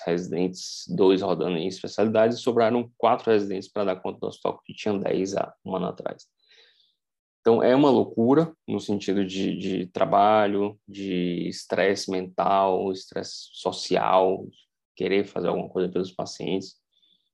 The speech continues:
cobrança do preceptor sobre que você resolva, é, estímulos pra tudo quanto é lugar, de que você resolva, resolva, resolva, o interno te puxando pra perguntar mil coisas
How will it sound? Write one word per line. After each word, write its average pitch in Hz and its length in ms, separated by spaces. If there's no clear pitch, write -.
cobrança 113 560
do 113 100
preceptor 113 840
sobre 101 320
que - 120
você 101 320
resolva, 117 680
é, - 180
estímulos 120 720
pra - 140
tudo - 200
quanto 110 200
é - 20
lugar, 104 500
de 92 100
que 95 160
você 98 580
resolva, 104 520
resolva, 98 420
resolva, 120 680
o 110 140
interno 98 680
te - 140
puxando 95 400
pra 95 120
perguntar 95 360
mil 101 200
coisas 139 580